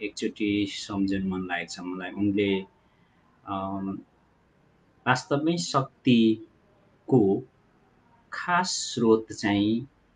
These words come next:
ज्ञान हो भन्ने कुरालाई, अ,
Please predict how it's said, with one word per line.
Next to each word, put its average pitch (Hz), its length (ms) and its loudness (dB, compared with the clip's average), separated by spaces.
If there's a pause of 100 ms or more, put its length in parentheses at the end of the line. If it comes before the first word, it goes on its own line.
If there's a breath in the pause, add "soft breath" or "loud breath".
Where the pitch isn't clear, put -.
ज्ञान 110 440 6
हो 101 380 -2
भन्ने 92 280 -2
कुरालाई, 98 680 -4 (640)
अ, 107 360 -8